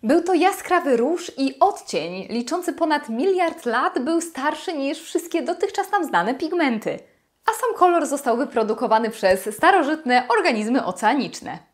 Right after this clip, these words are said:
W dwa tysiące osiemnastym roku Muzeum Fashion Institute of Technology zorganizowało wystawę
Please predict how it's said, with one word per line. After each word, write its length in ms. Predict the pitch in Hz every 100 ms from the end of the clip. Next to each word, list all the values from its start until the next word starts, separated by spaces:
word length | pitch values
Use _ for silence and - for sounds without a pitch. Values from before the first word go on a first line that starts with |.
| _ _
W 60 | 208
dwa 160 | 220 403
tysiące 320 | 466 453 302
osiemnastym 480 | 277 277 311 285 240
roku 240 | 302 302
Muzeum 400 | 254 277 277 262
Fashion 320 | 262 285 262
Institute 460 | 247 247 233 226 214
of 100 | -
Technology 580 | 202 - 359 392 311 285
zorganizowało 760 | 415 392 359 277 247 302 285
wystawę 400 | 208 208 226 220